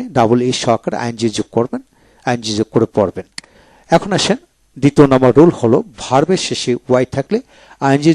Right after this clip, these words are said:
যোগ করার সময় ওয়াই এর কোনো পরিবর্তন হয় না।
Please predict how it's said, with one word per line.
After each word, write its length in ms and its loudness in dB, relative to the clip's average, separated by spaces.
যোগ 100 0
করার 280 0
সময় 240 -8
ওয়াই 220 4
এর 80 -6
কোনো 120 -6
পরিবর্তন 440 0
হয় 220 2
না। 300 -2